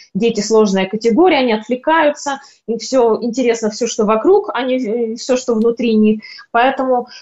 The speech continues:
а, с-, и там, допустим, с одним ребёнком мы не смогли, и, собственно, я сказала, что я не могу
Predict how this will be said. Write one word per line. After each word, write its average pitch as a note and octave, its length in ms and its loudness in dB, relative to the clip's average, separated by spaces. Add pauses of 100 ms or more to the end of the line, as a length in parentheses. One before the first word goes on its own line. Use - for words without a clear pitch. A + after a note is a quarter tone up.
а, A3+ 280 2
с-, - 220 -10
и G#3+ 280 0
там, F#3+ 220 0
допустим, G3 500 -2
с - 100 -8
одним B3+ 240 0
ребёнком G#3 440 0
мы G3 80 2
не G3+ 80 2
смогли, B3 640 0
и, F#3+ 40 -2
собственно, G3 580 -4
я E3 140 0
сказала, E3+ 400 -4
что E3+ 260 -2
я E3+ 340 0
не D#3+ 100 -4
могу F3+ 460 -2